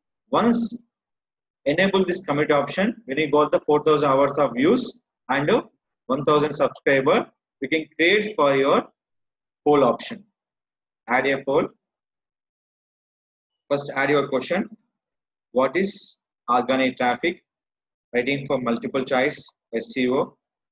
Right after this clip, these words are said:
S C M, and post. Each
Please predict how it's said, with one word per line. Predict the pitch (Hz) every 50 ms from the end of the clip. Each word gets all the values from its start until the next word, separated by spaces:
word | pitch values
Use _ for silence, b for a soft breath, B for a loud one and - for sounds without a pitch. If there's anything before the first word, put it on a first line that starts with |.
| _ _ _ _ _ _ _ _ _ _ _ _ -
S | 113 107 - -
C | - 131 127 123 127
M, | 131 127 - _ _ _ _ _ _ _ _ _ _ _ _ _ _ _ _ _ _ _ _ _ _ _ _ _ _ _ -
and | 113 113 117 127 185 233 - _ _ _ _ _ _ _ _ _ _ _ _ _ _ _ _ _ - 120
post. | 104 95 - - - - - - - _ _ _ _ _ _ _ _ _ _ _ _ _ _ _ _ _ _ _ _ -
Each | 139 156 190 208 214 214 214 - - - - -